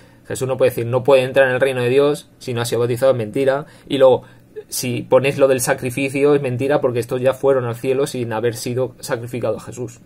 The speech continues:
Se entiende bastante fácil, ¿vale? No, yo creo que se entiende. Es decir,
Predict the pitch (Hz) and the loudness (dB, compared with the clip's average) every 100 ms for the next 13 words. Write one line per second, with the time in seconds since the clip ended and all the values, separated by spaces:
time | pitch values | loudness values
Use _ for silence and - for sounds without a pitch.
0 | _ _ _ _ _ _ _ - - - | _ _ _ _ _ _ _ -20 -18 -12
1 | 104 - 104 - - - - - - - | -10 -6 -6 -8 -14 -18 -18 -20 -20 -10
2 | - 151 175 _ _ - _ - 131 127 | -4 -4 -4 _ _ -20 _ -14 -8 -8
3 | - 135 127 131 135 123 120 117 123 131 | -8 -2 2 2 0 -4 -6 -6 -6 -4
4 | 131 127 | -2 -4